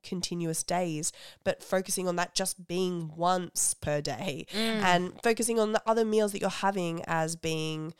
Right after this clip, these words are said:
Speaker 1: you know, nutritious and, like, good
Speaker 2: Yeah.
Speaker 1: for you and
Speaker 2: Mm.
Speaker 1: remembering that, like, you know, health is wealth and that
Speaker 2: Mm.
Speaker 1: you're doing it to feel healthy,
Speaker 2: Mm.
Speaker 1: not because you're trying to, like, you know, counteract the meals that you're having.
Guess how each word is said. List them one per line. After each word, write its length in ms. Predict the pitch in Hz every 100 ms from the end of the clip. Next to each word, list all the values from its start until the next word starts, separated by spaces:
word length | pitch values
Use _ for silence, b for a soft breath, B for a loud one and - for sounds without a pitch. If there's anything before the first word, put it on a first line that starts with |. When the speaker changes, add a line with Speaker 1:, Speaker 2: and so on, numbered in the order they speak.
| b b 190
Speaker 1:
you 100 | 175
know, 180 | - 185 _ _
nutritious 880 | 202 196 - 262 - - - - - -
and, 140 | 190
like, 100 | 175
good 260 | 170 262 262
Speaker 2:
Yeah. 60 |
Speaker 1:
for 80 | 185
you 360 | 185 165 156 156
and 140 | - 185
Speaker 2:
Mm. 320 | 180 180 175 -
Speaker 1:
remembering 800 | 175 175 190 185 165 156 156 165 b b b _ -
that, 220 | 175 - -
like, 260 | 160 -
you 60 | 175
know, 140 | 147 -
health 340 | - 160 170 165
is 160 | 160
wealth 400 | 175 143 - - -
and 380 | 175 - 202 190
that 40 |
Speaker 2:
Mm. 40 | 180
Speaker 1:
you're 80 | 170
doing 320 | 196 185 165
it 140 | 147 _ -
to 260 | 165 160
feel 300 | - 165 170
healthy, 560 | 156 156 - - - - _ 190
Speaker 2:
Mm. 160 | 185
Speaker 1:
not 320 | 175 160 165 _ _ _ -
because 320 | 180 156 160
you're 100 | 156
trying 380 | - 151 147 160
to, 120 | -
like, 280 | 147 147 - b b b _
you 120 | 165 151
know, 80 | 147
counteract 800 | - 156 151 143 151 - - -
the 180 | 151
meals 260 | 151 151 151
that 60 | -
you're 80 | 175
having. 460 | 156 - - -